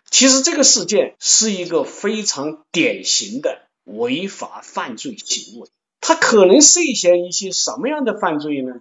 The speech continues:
在这个案件当中，至少可能会涉嫌三个罪名。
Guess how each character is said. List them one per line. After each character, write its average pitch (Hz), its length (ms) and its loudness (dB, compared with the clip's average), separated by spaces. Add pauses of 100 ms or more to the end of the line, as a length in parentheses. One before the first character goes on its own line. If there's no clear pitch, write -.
(800)
在 220 160 4
这 220 160 -2
个 175 120 4
案 170 200 -2
件 135 180 0
当 131 200 -2
中， 127 260 -12 (600)
至 330 320 2
少 139 680 0 (420)
可 123 360 -4
能 135 200 -6
会 175 240 -6
涉 - 220 0 (160)
嫌 - 220 -8 (480)
三 147 460 2
个 170 140 -4
罪 - 140 -10
名。 - 220 -20